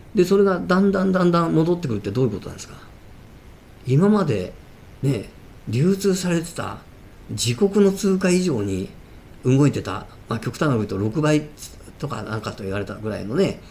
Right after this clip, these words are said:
あの、発行量があるわけだよね。これがじわじわじわじわこうさ、アメリカに帰ってったらどうなんの？物価上がるに決まってんじゃんね。うん。だから今は、その入り口として、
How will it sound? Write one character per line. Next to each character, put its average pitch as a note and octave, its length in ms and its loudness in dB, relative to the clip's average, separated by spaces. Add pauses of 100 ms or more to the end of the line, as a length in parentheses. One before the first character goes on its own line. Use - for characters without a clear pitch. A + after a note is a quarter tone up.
(300)
あ A2+ 80 -6
の、 G#2+ 180 -2
発 - 220 -10
行 C3+ 120 0
量 G2 100 -2
が G2 60 -2
あ G#2+ 40 -2
る G#2 60 -2
わ F#2 80 -4
け F2 60 -10
だ E2+ 80 -10
よ G#2+ 60 -6
ね。 C3+ 280 -2 (360)
こ F3 80 -2
れ E3+ 60 -2
が D#3 60 -2
じ F#3 180 2
わ G#3 120 4
じ A#2+ 120 -2
わ G#2 120 -2
じ A#2 100 -2
わ C#3 140 2
じ G2+ 100 -6
わ F#2 80 -10 (120)
こ F#2+ 140 -8
う - 20 -12
さ、 A#2+ 260 -8 (480)
ア C3 80 -2
メ E3+ 100 4
リ F#3 80 2
カ F#3+ 80 4
に F3+ 80 4
帰 F3+ 80 0
っ F3+ 60 0
て F3+ 120 -10
っ A2 40 -8
た G#2+ 120 -6
ら G2+ 40 -6
ど A2 120 -2
う - 20 0
な G2+ 100 -4
ん F#2 100 -10
の？ F#2 120 -10 (1200)
物 G#2+ 160 -2
価 F3 140 -2
上 F#3+ 60 0
が G#3 80 4
る G3+ 60 4
に A#2+ 60 0
決 G2+ 80 -4
ま C3 100 0
っ - 20 0
て E3 120 -4
ん E3 40 4
じ B2 80 2
ゃ F#2 40 -8
ん F#2+ 80 -8
ね。 G#2 220 -2 (480)
う - 80 -4
ん。 G3 220 -6
だ - 80 -8
か D3+ 60 0
ら D3 40 6
今 F3+ 240 4
は、 B2+ 340 0 (200)
そ C#3 120 -2
の A2 240 0
入 D3 200 4
り E3+ 100 4
口 E3+ 100 -6
と E3 100 -2
し - 80 -8
て、 E3 340 -2